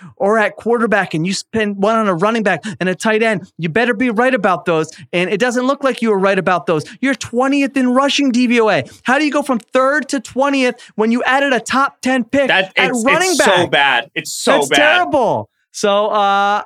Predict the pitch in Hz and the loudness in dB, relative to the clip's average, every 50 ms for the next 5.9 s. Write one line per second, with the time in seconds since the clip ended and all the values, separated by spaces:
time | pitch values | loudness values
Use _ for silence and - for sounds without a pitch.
0 | _ _ - 165 190 240 269 254 226 247 277 262 - 285 254 185 143 165 180 185 | _ _ -2 0 0 0 0 0 0 -2 -2 -2 -2 -2 0 0 0 0 0 0
1 | 175 175 180 226 226 - - 160 185 226 247 254 220 208 220 214 151 127 131 156 | 2 2 2 0 0 0 0 0 2 2 2 0 0 0 0 0 0 0 0 0
2 | 185 196 185 165 143 175 202 202 - 175 165 175 180 - - 196 175 160 147 123 | 0 0 -2 0 0 -2 -2 -2 -2 0 0 0 -2 -2 -2 -2 0 -2 -2 0
3 | 175 196 214 208 214 196 147 - _ _ _ _ _ _ _ _ _ - 147 143 | 0 0 0 0 -2 -4 -6 -10 _ _ _ _ _ _ _ _ _ -4 -4 -2
4 | 120 - 196 208 208 151 135 139 175 196 214 226 220 220 - _ - 156 185 202 | 0 0 0 0 0 0 0 2 2 2 2 0 -2 -6 -12 _ -4 -2 0 0
5 | 196 185 151 - 131 127 131 147 175 214 214 - - 233 233 233 220 | 0 0 0 0 0 2 2 2 2 0 0 0 0 0 0 0 -2